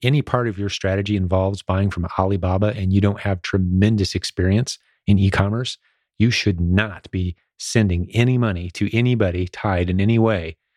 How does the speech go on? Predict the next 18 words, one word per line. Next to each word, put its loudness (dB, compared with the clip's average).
to 0
Alibaba -2
or 2
any 2
course -2
that -10
teaches -4
you -6
to -2
start 0
there, -8
because 2
so 0
many 2
disaster -4
stories -2
have 0
Alibaba -2